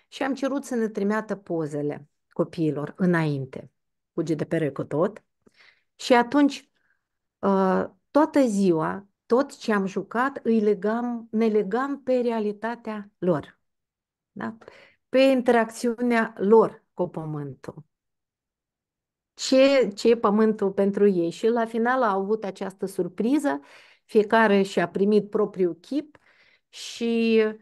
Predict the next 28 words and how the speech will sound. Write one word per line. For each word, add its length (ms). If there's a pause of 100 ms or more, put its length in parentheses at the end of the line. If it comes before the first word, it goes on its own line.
(540)
uh, 400 (360)
au 200
scris 520
ce 120
au 120
învățat, 640
ce 140
au 120
înțeles 680
ei, 260
dar 200
fiecare 500
pentru 460 (140)
el, 240
foarte 320
personalizat. 920 (360)
Și 180
știți 360
de 80
unde 280
mi 300
se 160
trage? 440 (440)
A 140
zis 300
Anca 360
acum 480
că 380